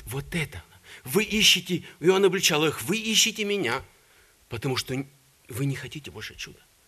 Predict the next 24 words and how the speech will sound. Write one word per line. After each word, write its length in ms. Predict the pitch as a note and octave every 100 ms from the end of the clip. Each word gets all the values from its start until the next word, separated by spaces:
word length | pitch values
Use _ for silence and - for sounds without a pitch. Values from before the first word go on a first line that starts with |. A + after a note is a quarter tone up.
| _ - - -
А 240 | D3 D3+
чудо, 340 | - G#3 E3+ D3 -
оно 160 | D#3+
не 80 | F3+
произвело 580 | F3 E3+ C#3+ D3+ E3+ F3
у 20 |
вас 180 | C#3+ D3
впечатление, 680 | - C3 - C#3+ G#3 D3+ D2+ - _ -
вы 100 | C3+
остались 360 | D3+ E3 E3+ C3+
к 40 |
нему 180 | D3+ C#3+
равнодушны. 640 | B2 A2+ A#2 G#3 F#3 - - _ _ _ - -
Оно 180 | E3+ F3
должно 300 | F3+ E3+ F3+
вам 80 |
показать, 420 | D#3+ D3+ D#3 G3+ F3+
что 240 | - D3+ - -
перед 240 | F3+ E3+ D3
вами 200 | F3 D3
не 140 | C3
просто 360 | B2+ G3+ G#3+ A3+
человек, 500 | A3 G#3+ D#3 D3+ - - - _ _ _ _ _ _ _ _ _ _ _ _ _ _ -
а 320 | A2 F2+